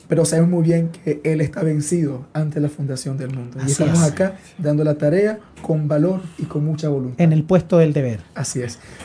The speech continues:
Speaker 1: Bien, Roberto, hoy tuvimos, eh, a nuestro hermano Esteban Salazar como devocional, devocionalista. Bueno, la adoración, como siempre hemos dicho, llamar
Speaker 2: Así
Speaker 1: a Dios a la escena.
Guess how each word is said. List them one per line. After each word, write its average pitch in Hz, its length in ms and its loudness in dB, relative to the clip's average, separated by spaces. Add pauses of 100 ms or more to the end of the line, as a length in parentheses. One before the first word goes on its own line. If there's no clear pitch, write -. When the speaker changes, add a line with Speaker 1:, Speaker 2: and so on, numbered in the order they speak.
(140)
Speaker 1:
Bien, 190 220 2
Roberto, 233 420 2
hoy 175 240 2
tuvimos, 214 540 0 (260)
eh, 156 140 2
a - 20 4
nuestro 156 220 2
hermano 180 340 4
Esteban 175 380 2
Salazar 170 480 0
como 180 240 2
devocional, 151 520 0 (140)
devocionalista. 147 840 0 (580)
Bueno, 151 240 0
la 139 80 0
adoración, 151 640 0 (140)
como 135 500 -6 (400)
siempre 160 420 -2
hemos 160 160 0
dicho, 165 280 -2
llamar 147 260 0
Speaker 2:
Así 151 80 2
Speaker 1:
a 151 40 0
Dios 160 280 -2 (260)
a 139 80 -4
la 131 120 -2
escena. 139 460 0